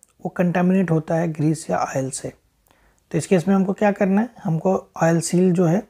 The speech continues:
वो चेक करनी है, ठीक है। जो अपर पंच गाइड में होता है, उस ऑयल सील को चेक करना है, कहीं वहाँ से ऑयल लीक तो नहीं कर रहा है। दूसरा क्या है कि हमारा जो ग्रेन्यूल्स है, वो कंटामिनेट होता है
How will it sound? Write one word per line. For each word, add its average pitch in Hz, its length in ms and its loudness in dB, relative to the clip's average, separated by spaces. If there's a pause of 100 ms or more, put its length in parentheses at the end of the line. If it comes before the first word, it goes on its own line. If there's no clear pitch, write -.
(580)
वो 160 40 -4
चेक 202 280 -2
करनी 175 340 2
है, 220 140 2 (560)
ठीक 175 180 -2
है। 247 180 0 (680)
जो 185 60 6
अपर 170 180 4
पंच 175 240 2
गाइड 165 260 4
में 180 120 2
होता 165 220 -2
है, 247 60 -2
उस 214 80 -2
ऑयल 165 200 0
सील 170 160 -4
को 170 100 -4
चेक 165 300 -6
करना 175 240 -2
है, 294 40 -8
कहीं 170 200 -4
वहाँ 156 160 -2
से 170 140 -4
ऑयल 160 140 0
लीक 147 320 0
तो 196 80 0
नहीं 226 120 2
कर 202 180 0
रहा 143 120 -4
है। - 180 -16 (840)
दूसरा 208 300 6
क्या 226 180 4
है 233 200 0 (340)
कि - 80 -6
हमारा 175 240 2
जो 185 140 2
ग्रेन्यूल्स 180 480 4
है, 208 200 0 (380)
वो 190 80 -2
कंटामिनेट 202 580 4
होता 185 300 0
है 185 240 0